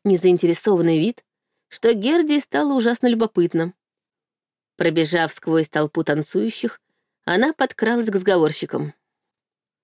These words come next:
«Ваш план, конечно, безупречно продуман и сулит большую выгоду для меня». Щеголь помедлил, а затем добавил, понизив голос до шепота: «Но вам не кажется, что это дело несколько...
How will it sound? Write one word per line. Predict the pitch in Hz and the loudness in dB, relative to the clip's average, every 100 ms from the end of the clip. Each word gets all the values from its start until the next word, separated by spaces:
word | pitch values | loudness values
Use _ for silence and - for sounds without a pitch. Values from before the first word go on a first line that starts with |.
| _ | _
«Ваш | 240 196 151 - | -4 -4 -6 -6
план, | - 160 147 | -2 -2 -2
конечно, | - 170 165 - 156 _ _ - | 0 0 0 -2 -4 _ _ -2
безупречно | 233 175 - 196 - - | 0 0 -2 -4 -2 -4
продуман | 156 151 220 202 156 160 _ _ _ | -4 0 2 2 2 -2 _ _ _
и | 247 | -8
сулит | - 220 180 233 165 | 0 2 2 2 0
большую | 165 160 - 202 | -2 0 2 2
выгоду | 170 277 233 196 | 2 2 2 2
для | 180 | 4
меня». | 185 185 170 - _ _ _ _ _ _ _ | 4 4 2 -4 _ _ _ _ _ _ _
Щеголь | - 190 160 156 | -2 0 2 0
помедлил, | 156 147 156 185 202 220 _ _ _ | 0 2 0 2 0 -2 _ _ _
а | 180 | 0
затем | 185 - 262 233 | 0 2 2 2
добавил, | 202 175 233 208 180 | 2 2 2 2 2
понизив | 175 175 185 185 170 | 2 4 4 4 4
голос | 180 180 | 4 4
до | 170 | 2
шепота: | 190 170 147 156 151 - _ _ _ _ _ _ _ _ _ | 0 0 -2 -2 -6 -8 _ _ _ _ _ _ _ _ _
«Но | 294 190 | -2 -2
вам | 175 196 165 - _ | -2 0 0 -2 _
не | 233 | 2
кажется, | - 285 285 190 - - 151 _ _ _ _ _ _ | 2 2 2 0 -6 -8 -10 _ _ _ _ _ _
что | - 262 233 | -2 0 2
это | 254 - | 0 0
дело | 220 226 302 247 | -4 -2 0 4
несколько... | 226 269 - 247 - 254 240 | 4 2 0 -6 0 4 4